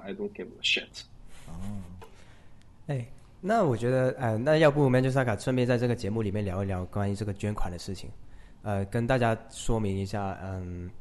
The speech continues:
Speaker 3: 你在做一个怎么样的捐款，你在帮助一些什么样的人？
Speaker 1: 呃，首先来讲，其实首先我觉得大家如果说没有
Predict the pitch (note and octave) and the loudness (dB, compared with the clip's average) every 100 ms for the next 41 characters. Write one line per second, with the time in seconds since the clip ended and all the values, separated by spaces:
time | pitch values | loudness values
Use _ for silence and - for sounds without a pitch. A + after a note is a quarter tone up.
0 | - - F#2+ A#2+ A#2+ C3 A2 A2+ - F#2 | -16 -14 -4 -4 6 6 6 2 -2 -2
1 | G#2 G2+ - F#2+ F#2+ - - - - F2+ | -2 -2 -2 -4 -2 -6 -8 -14 -8 -4
2 | G#2 G#2 G2+ G2+ G2 F#2+ F2+ F#2+ F#2 F2 | -2 -2 -2 0 0 -2 -4 -8 -8 -8
3 | F#2+ F2+ D#2 - - - - - - - | -8 -10 -12 -18 -20 -20 -20 -20 -20 -20
4 | - - - B2+ B2 B2 B2 B2 A#2+ A#2 | -20 -16 2 6 8 8 6 4 2 0
5 | A2+ A2+ A2+ A2+ A2+ - D3 A3+ B3 A#3+ | 0 -2 -2 -2 -4 -6 -8 -6 -6 -4
6 | C3 - F3 - F3+ F3 F#3 F#3+ F#3 F3+ | -6 -6 -14 -8 -6 -4 -4 -6 -8 -10
7 | D#3 E3+ E3 G#2+ G#2 A#2+ B2+ D#3+ D3+ D3 | -8 -6 -6 -6 -4 -4 -2 -4 -4 -6
8 | C#3 F#3+ B2+ - A#2+ A2+ B2 B2 F#2+ F#2 | -6 -4 -4 -6 -10 -8 -6 -6 -6 -8